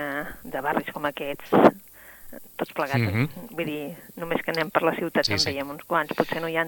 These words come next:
Speaker 1: tantes fàbriques, eh? Perquè el que no tenim ara són precisament fàbriques,
Speaker 2: Mhm.
Speaker 1: però sí que hi ha, doncs, un barri amb poques perspectives.
Speaker 2: D'acord. L'ha escrit als vint-i-cinc anys, deies?
Speaker 1: Sí.
Speaker 2: Sí.
Speaker 1: El va escriure als vint-i-cinc anys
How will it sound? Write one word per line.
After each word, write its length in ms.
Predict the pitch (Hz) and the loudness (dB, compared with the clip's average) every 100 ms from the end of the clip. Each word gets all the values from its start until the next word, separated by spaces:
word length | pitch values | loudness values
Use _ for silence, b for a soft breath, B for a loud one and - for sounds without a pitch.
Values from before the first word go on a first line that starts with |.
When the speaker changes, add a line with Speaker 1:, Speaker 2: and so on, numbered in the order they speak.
| 170 | -2
Speaker 1:
tantes 320 | 160 160 165 - | -4 -2 -4 0
fàbriques, 540 | 165 160 160 - 160 - - | 2 2 0 0 0 -2 -10
eh? 160 | 170 233 B | -10 -10 B
Perquè 260 | - - 151 - | -2 0 -2 -4
el 60 | |
que 140 | 175 151 | -4 -2
no 120 | 170 | -2
tenim 300 | 160 170 156 | -4 -6 -2
ara 300 | 151 156 - - - | -2 -2 -6 -10 -12
són 100 | 143 | -10
precisament 540 | - 160 160 139 156 | -10 -10 -10 -8 -6
fàbriques, 420 | - 165 151 196 - | -2 0 0 -4 -2
Speaker 2:
Mhm. 240 | 113 104 123 - | -2 -2 -4 4
Speaker 1:
però 340 | 185 180 165 B B B - - | 8 8 8 B B B -10 -6
sí 100 | 175 | -6
que 160 | - 151 | -4 -4
hi 100 | 139 | -4
ha, 180 | 131 131 | -4 -4
doncs, 240 | 143 151 | -8 -8
un 140 | 147 | -8
barri 320 | - 151 - - | -4 -4 -6 -6
amb 180 | 185 185 | -6 -4
poques 240 | 175 - - | -4 -2 0
perspectives. 340 | - - - 104 | -2 -2 -4 -2
Speaker 2:
D'acord. 320 | 101 101 110 B B - | -2 -4 -6 B B -2
L'ha 180 | 117 131 | 4 6
escrit 380 | - 151 165 | 6 6 4
als 180 | 156 135 | 4 2
vint-i-cinc 480 | 127 117 117 143 131 | 2 4 6 6 6
anys, 260 | 135 220 - | 2 2 0
deies? 280 | 127 220 | -2 0
Speaker 1:
Sí. 260 | - 202 - - | 2 0 -4 -4
Speaker 2:
Sí. 240 | - 113 - - | 2 2 0 -6
Speaker 1:
El 80 | 175 | -6
va 100 | 165 | -6
escriure 280 | - 185 190 | -6 -6 -6
als 120 | - | -8
vint-i-cinc 560 | 165 - 165 185 170 175 | -8 -8 -8 -8 -6 -2
anys 300 | 175 196 | -2 -4